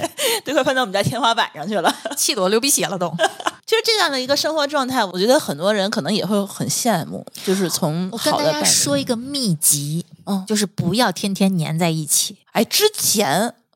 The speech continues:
Speaker 1: 就你们俩天天黏在一起的时候，我相信你也不会相信这个秘籍。
Speaker 2: 不，不，不，疫情的时候我比，明确表达过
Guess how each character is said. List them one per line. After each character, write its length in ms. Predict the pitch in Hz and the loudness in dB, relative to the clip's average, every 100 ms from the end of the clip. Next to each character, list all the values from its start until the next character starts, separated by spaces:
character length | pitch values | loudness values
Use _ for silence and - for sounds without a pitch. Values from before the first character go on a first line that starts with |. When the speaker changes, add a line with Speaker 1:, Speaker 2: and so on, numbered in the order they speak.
| _ _ | _ _
Speaker 1:
就 140 | 269 | 0
你 180 | 233 170 | 0 -2
们 180 | 104 240 | -2 0
俩 480 | 233 123 - 98 - - | 2 0 -4 -6 -8 -4
天 200 | 339 339 | 0 0
天 100 | 359 | 0
黏 140 | 262 | 0
在 100 | 277 | 0
一 100 | 262 | 0
起 100 | 233 | -2
的 100 | - | -4
时 160 | 175 185 | 0 2
候， 80 | |
我 100 | 160 | 2
相 140 | 143 202 | 0 -2
信 100 | 208 | 0
你 100 | 202 | 0
也 100 | 185 | 0
不 120 | - | 0
会 120 | 175 | -2
相 200 | 165 202 | 0 0
信 100 | 226 | 0
这 80 | 160 | 2
个 60 | 370 | 4
秘 140 | 359 | 4
籍。 20 | |
Speaker 2:
不， 80 | 320 | 4
不， 100 | 254 | -2
不， 80 | - - - - | -4 -14 -18 -14
疫 180 | - 330 | 0 2
情 220 | 262 196 | 4 2
的 100 | 220 | 0
时 120 | 226 180 | 0 2
候 180 | 180 147 | 2 4
我 160 | 190 | 2
比， 200 | 175 220 | 0 -6
明 180 | 220 196 | 0 0
确 160 | 247 294 | 4 2
表 180 | 175 131 | 2 -2
达 200 | 120 160 | -8 0
过 240 | 165 | 2